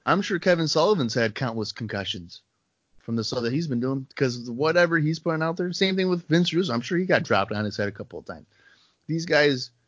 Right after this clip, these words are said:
do not know how to put on compelling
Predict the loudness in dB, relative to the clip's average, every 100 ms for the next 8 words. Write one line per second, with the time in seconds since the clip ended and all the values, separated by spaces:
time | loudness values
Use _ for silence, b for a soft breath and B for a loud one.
0 | _ _ _ _ _ -14 -6 0 2 4
1 | 2 2 0 2 0 0 -2 -2 -6 -12
2 | _ _ -6 -6 -6 -2 2 2 2 0